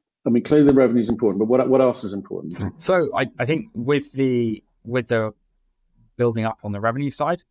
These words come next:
Speaker 2: we've started, and, and we've spoken to this in the past, is we've started to add assets in the pipeline, um, development pipeline. And, and we did that in Q one. We did that in Q one more so than, than we've ever done to date. Um,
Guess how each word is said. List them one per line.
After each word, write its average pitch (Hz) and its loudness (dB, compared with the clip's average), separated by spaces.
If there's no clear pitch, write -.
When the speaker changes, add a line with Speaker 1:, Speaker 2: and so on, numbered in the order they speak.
Speaker 2:
we've 113 0
started, - -2
and, 104 -4
and 104 -8
we've 104 -4
spoken - -4
to - -20
this 110 -6
in 95 -14
the 92 -20
past, 107 -4
is 92 -12
we've 104 -8
started 117 -2
to - -14
add 110 -2
assets - -4
in 113 0
the 104 -2
pipeline, 92 -6
um, 98 -2
development 92 -2
pipeline. 87 -10
And, 101 -4
and 101 -4
we 104 -4
did 113 -2
that 110 0
in 107 -6
Q 113 -2
one. 113 -4
We 113 -2
did 113 -2
that 110 0
in 107 -4
Q 107 -6
one 107 -10
more 110 -12
so 104 -8
than, 101 -16
than 104 -16
we've 98 -6
ever 104 0
done 107 -4
to - -20
date. 131 -4
Um, 101 -2